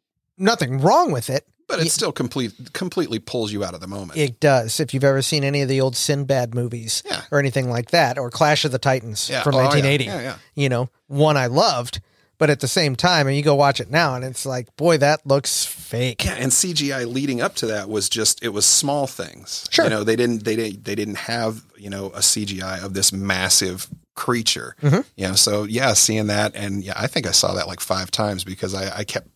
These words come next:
Speaker 2: taking people. I was like, "You gotta come see
Speaker 1: Yeah, I,
Speaker 2: Jurassic
Speaker 1: I
Speaker 2: Park."
Speaker 1: did the
Speaker 2: Yeah.
Speaker 1: same thing.
Speaker 2: Yeah.
Speaker 1: I did the same thing. And one of the things that, and it's a little thing that really sticks out in my mind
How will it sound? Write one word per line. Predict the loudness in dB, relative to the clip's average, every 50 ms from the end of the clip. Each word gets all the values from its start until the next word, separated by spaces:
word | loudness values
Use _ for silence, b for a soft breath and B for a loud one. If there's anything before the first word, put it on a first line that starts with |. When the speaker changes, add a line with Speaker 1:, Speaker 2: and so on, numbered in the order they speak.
| _ _
Speaker 2:
taking | -2 0 0 0 0 -2 -6 -6
people. | -4 -4 -4 -4 -2 -2 -2
I | -2
was | -2 -2
like, | -4 -6
"You | -6 -4
gotta | -2 -2 -2 -2
come | -4 -6 -4 -4
see | -4 0 2
Speaker 1:
Yeah, | 2 2 2
I, | 0
Speaker 2:
Jurassic | 0 2 2 2 2 2 0 -2
Speaker 1:
I | 0 0
Speaker 2:
Park." | 2 2
Speaker 1:
did | 2 0 0
the | 0
Speaker 2:
Yeah. | 0
Speaker 1:
same | 2 2 2 4
thing. | 2 2 2 0 -4 -8 _
Speaker 2:
Yeah. | 0 2 2 2
Speaker 1:
I | 4
did | 2 2 0 0
the | 0
same | 0 0 0 0 2
thing. | 2 2 2
And | 2 2 4
one | 4 4
of | 4
the | 4 2
things | 2 2 2 2 2 2 0
that, | -2 -2 -2 -2
and | -2 -2
it's | 0 0 0
a | -2
little | 2 4 4 4 4
thing | 2 0 -2 -4 -4 -8 -12 _ _ _ _ _ _ _ _ _ _ _ _ _ _ _ _ _ _ _ _ _ _ _ _ _ -2
that | 0 2
really | 4 4 4 6 6 4 4 2 b b b b b b b b b
sticks | -6 0 0 2 4 6
out | 6 6 6
in | 6 6 4
my | 4 2 2 2
mind | 2 2 4 4 4 4 2 0